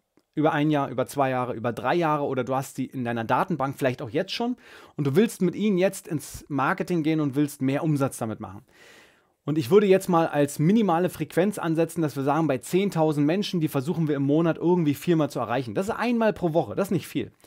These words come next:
So, bei einer S M S hast du im Schnitt einen Preis von sieben Cent, der variiert um, äh, null Komma Stellen, aber wir gehen mal aus von, äh, sieben Cent. Das heißt, wenn du jetzt hier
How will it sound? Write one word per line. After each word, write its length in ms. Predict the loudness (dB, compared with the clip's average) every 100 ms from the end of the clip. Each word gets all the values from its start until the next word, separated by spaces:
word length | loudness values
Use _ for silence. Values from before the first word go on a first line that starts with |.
| -20 -20 -20 -20 _
So, 180 | -20 -14 0
bei 240 | 0 0
einer 220 | 0 0
S 140 | 0 -2
M 80 | -2
S 220 | -2 0
hast 260 | -2 -2
du 120 | -4 -4
im 160 | -4
Schnitt 560 | -4 0 2 0 -6 -6
einen 280 | -2 0 0
Preis 440 | -2 -2 -2 -4
von 200 | -2 -2
sieben 300 | 0 0 0
Cent, 480 | 0 -2 -2 -2 -2
der 100 | -2
variiert 500 | 0 0 2 2 2
um, 560 | -4 -4 -10 -14 -18 -18 _ _
äh, 280 | -10 -6 -4
null 260 | -2 0 0
Komma 300 | 0 0 0
Stellen, 380 | 0 0 0 -2 -12 -12
aber 180 | -4 -2
wir 80 | 0
gehen 180 | 2 2
mal 80 | 2
aus 220 | 0 -4
von, 280 | -2 -2 -4 -8
äh, 440 | -6 -4 -2 -4 -6
sieben 460 | -12 -8 -4 -2 -2
Cent. 440 | -2 -2 -2 -8 _ -20 -18
Das 120 | -6
heißt, 320 | -2 -2 0
wenn 180 | 2 2
du 140 | 2
jetzt 300 | 2 0 -2
hier 480 | -16 -6 -2 0 0